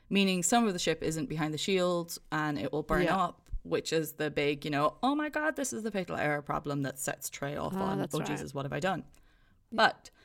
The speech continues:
Speaker 1: the reason I want to talk about this is because it's such a huge topic in movies. Like, it always comes up, isn't it? In, like, Interstellar and The Martian as well, where we talk about how it's, like, a change of trajectory, and then we can use this, and we can do the slingshot, and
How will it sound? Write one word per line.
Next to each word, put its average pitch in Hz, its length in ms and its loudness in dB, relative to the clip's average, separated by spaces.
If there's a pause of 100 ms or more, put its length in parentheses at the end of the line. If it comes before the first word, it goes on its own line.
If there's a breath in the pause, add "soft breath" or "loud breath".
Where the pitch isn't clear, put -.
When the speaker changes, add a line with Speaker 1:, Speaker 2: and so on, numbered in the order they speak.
(1400 soft breath)
Speaker 1:
the 196 160 6
reason 262 240 8
I 240 40 6
want 214 140 4
to 202 60 0
talk 214 140 4
about 185 160 2
this 160 160 -2
is 170 100 -6
because 220 380 2
it's 214 160 0
such - 280 -2
a 240 60 0
huge 208 220 2
topic 170 360 -2
in 151 540 -2
movies. 202 480 6
Like, 175 160 4
it 170 100 8
always 208 420 8
comes 185 220 0
up, 185 220 2
isn't 185 240 4
it? 254 180 2
In, 226 260 2
like, 202 180 0
Interstellar 185 560 0
and 185 120 0
The 170 60 0
Martian 165 440 0
as 170 140 -4
well, 165 320 2
where 170 140 2
we 165 80 -2
talk 165 260 -2
about 165 320 0
how 156 560 0 (460 soft breath)
it's, - 120 -4
like, 156 140 0
a 156 60 -2
change 143 260 -2
of 156 80 -8
trajectory, 180 540 -2
and 143 100 -2
then 147 80 0
we 156 80 -2
can 196 160 0
use 208 200 0
this, 175 340 -4
and 160 100 -8
we 170 60 -10
can 170 160 -10
do 208 80 -6
the 233 100 -6
slingshot, - 680 -2
and - 280 -10